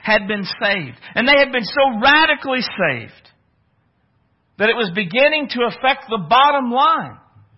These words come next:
of the idol makers. It was beginning to affect the bottom line of the pagan temples. Idol making was big business. These men were wealthy and influential people in the community.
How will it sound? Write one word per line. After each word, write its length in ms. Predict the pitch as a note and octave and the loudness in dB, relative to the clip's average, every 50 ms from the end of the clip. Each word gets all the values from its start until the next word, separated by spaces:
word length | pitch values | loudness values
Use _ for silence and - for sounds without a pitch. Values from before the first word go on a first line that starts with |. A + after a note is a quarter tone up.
| _ _ _ _ - | _ _ _ _ -2
of 160 | G#3 A3+ G#3 | -2 -2 0
the 140 | B3 C4 - | 0 0 2
idol 380 | - B3+ C4+ C#4+ D4 C#4+ B3+ | 4 6 4 4 4 2 0
makers. 500 | G#3 E3 D3+ C3+ - - - G2 - - - - - - - | -2 -2 -4 -4 -8 -12 -18 -20 -20 -20 -20 -20 -16 -6 0
It 160 | A#3+ C#4 D4+ | 2 2 2
was 140 | D#4+ D4 A3 | 2 0 0
beginning 480 | A#3+ C#4+ B3+ A#3+ C#4+ D4+ D#4 D#4+ D4+ A3 | 0 -2 2 4 4 4 4 2 0 0
to 160 | - C#4+ C#4 | 0 0 0
affect 360 | - - - D4 D4 - - | 0 2 2 2 2 2 0
the 80 | B3+ G#3+ | -4 0
bottom 500 | E3 G#3 C4+ C#4 D4 D4 C#4 C4 A#3+ A#3 | 2 4 6 6 6 4 4 0 0 4
line 500 | C4 C#4 D#4 D#4+ D#4 C#4+ B3 A#3+ A#3+ - - - - | 4 6 6 8 6 6 4 2 -2 -6 -6 -2 0
of 140 | A3+ G#3 F3+ | 2 2 2
the 120 | B3+ - - | 0 0 0
pagan 440 | - C#4 C#4 D4+ C#4+ C#4+ C#4 C4+ B3 | 2 2 2 2 2 0 0 -2 -2
temples. 640 | - - D4+ E4 D#4+ - - C#4+ G#2 - - - _ _ _ _ _ _ - - | -2 -2 -2 -2 -2 -6 -12 -16 -16 -18 -20 -20 _ _ _ _ _ _ 0 4
Idol 340 | B3 D4 D#4+ D#4 D#4 D4+ | 6 6 6 6 4 2
making 440 | C#4+ C4+ C4 B3+ - - A#3 A3 G#3+ | 2 2 0 0 0 -4 -6 -4 0
was 300 | A3 B3+ C#4+ D4+ C4+ G#3+ E3+ D#3+ | 2 4 4 4 2 0 -4 -4
big 320 | G3 C4+ C#4 C4 B3 F#3+ F3 | -2 0 0 -2 -2 -4 -2
business. 480 | B3 C#4+ D#4+ C#4+ - A#3 F#3 D3+ - - - - - - | -2 -2 -2 -4 -6 -6 -6 -6 -8 -12 -16 -20 -10 -2
These 320 | - A#3+ C#4+ D4 D#4 B3 | 0 2 2 2 0 -2
men 340 | A#3+ B3 C4 C4+ C#4 C4 A#3+ | -2 0 2 2 2 0 0
were 320 | A3+ A3+ G#3 F3+ E3+ E3 F3+ | 0 0 0 -2 -4 -4 0
wealthy 640 | A3+ C#4 D#4 D#4+ D#4 - - - B3 G#3 F3+ E3+ | 2 4 4 4 4 2 0 -4 -2 -2 -2 -2
and 100 | F#3 F#3 | -2 -2
influential 840 | G#3 B3+ D4 D4+ - - C4+ C4+ C4 C4 C#4 C#4+ C4 - B3+ A#3 G#3 | -2 -2 -4 -4 -6 -6 -6 -4 0 0 0 0 -2 -2 -6 -6 -6
people 560 | - - B3+ D4+ C#4+ - - G3+ F3 D#3+ - - - - - - | -6 -6 -6 -6 -6 -4 -4 -4 -4 -4 -6 -14 -20 -18 -10 -6
in 140 | G#3 A3+ A#3 | -6 -6 -6
the 80 | A3+ | -6
community. 640 | A3 - A3 A3+ B3+ C#4+ D4+ D4+ C#4 - - B2 - | -8 -6 -6 -4 -2 -2 -2 -2 -4 -6 -10 -16 -16